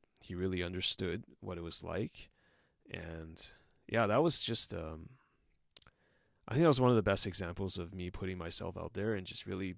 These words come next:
being accepted by my guests and just really having a, a nice conversation,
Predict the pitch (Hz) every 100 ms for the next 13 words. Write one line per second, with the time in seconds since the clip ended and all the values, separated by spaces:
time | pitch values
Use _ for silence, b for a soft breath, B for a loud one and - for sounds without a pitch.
0 | - 85 82 87 71 - - 92 - 90
1 | 95 85 82 85 - b b b - 82
2 | 82 80 92 - - - - 92 95 95
3 | 92 87 87 82 82 - - - _ _
4 | - - - 101 95 - 95 87 90 90
5 | - 92